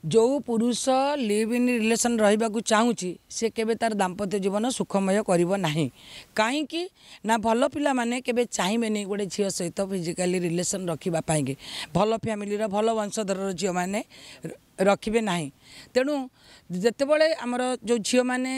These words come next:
ଆ, ଏଇ ଯୋଉ ଜିନିଷ ପାଇଁକି ଶହେରୁ ନାଇଣ୍ଟି ପରସେଣ୍ଟ ଦୋଷ ମୁଁ ଝିଅମାନଙ୍କର ଦେବି। ଯୋଉ ଝିଅମାନେ ଦୟା କରିକିରି, ଯୁବପିଢ଼ି, ଯୁବତୀମାନଙ୍କୁ ମୋର ଅନୁରୋଧ ଯେ ତୁମେ ଲିଭ୍ ଇନ୍ ରିଲେସନ୍କୁ ତାକୁ ପ୍ରଶ୍ରୟ ଦିଅ ନାହିଁ।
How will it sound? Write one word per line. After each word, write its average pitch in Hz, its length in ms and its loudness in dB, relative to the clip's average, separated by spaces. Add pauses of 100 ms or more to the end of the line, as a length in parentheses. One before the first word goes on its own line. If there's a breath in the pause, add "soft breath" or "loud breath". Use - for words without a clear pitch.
ଆ, 208 220 -2 (540)
ଏଇ 220 180 4
ଯୋଉ 254 160 0
ଜିନିଷ 226 300 -2
ପାଇଁକି 254 460 2 (760 loud breath)
ଶହେରୁ 247 460 2
ନାଇଣ୍ଟି 233 340 -2
ପରସେଣ୍ଟ 254 380 -2
ଦୋଷ 214 240 -4
ମୁଁ 247 180 -4
ଝିଅମାନଙ୍କର 208 580 -2
ଦେବି। 165 260 0 (360 loud breath)
ଯୋଉ 240 300 2
ଝିଅମାନେ 285 520 0
ଦୟା 240 320 0
କରିକିରି, 269 480 -2
ଯୁବପିଢ଼ି, 247 560 0
ଯୁବତୀମାନଙ୍କୁ 254 720 0
ମୋର 226 180 0 (100)
ଅନୁରୋଧ 226 340 4 (520 loud breath)
ଯେ 247 200 4
ତୁମେ 269 400 -2
ଲିଭ୍ 269 280 0
ଇନ୍ 285 160 2
ରିଲେସନ୍କୁ 277 680 0
ତାକୁ 254 220 -4
ପ୍ରଶ୍ରୟ 247 420 2
ଦିଅ 240 200 2
ନାହିଁ। 196 200 -2